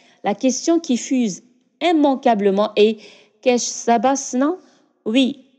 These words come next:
Saba, la bonne récolte, la récolte salvatrice, et l'Oula, les réserves,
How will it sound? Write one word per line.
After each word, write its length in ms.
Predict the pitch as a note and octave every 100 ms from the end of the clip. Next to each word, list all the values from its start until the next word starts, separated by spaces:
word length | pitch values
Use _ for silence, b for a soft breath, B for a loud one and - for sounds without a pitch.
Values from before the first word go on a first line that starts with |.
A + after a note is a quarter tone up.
| _ F#3
Saba, 720 | - - B3 A3+ E3 C#3+ - _ _
la 200 | E3+ E3+
bonne 300 | D#3+ A3+ C#4+
récolte, 580 | A#3+ G3+ - D3 C#3+ - b b
la 120 | F#3
récolte 480 | F#3 G#3+ B3+ C#4 C#4
salvatrice, 920 | A3+ D4 D4+ A3+ G#3 - F#3+ F3+ - G3+ b b -
et 100 | F#3
l'Oula, 580 | F#3+ G#3 B3 F#3 D3+ -
les 140 | E3
réserves, 640 | E3 G#3+ F#3+ F#3+ D#3 C#3+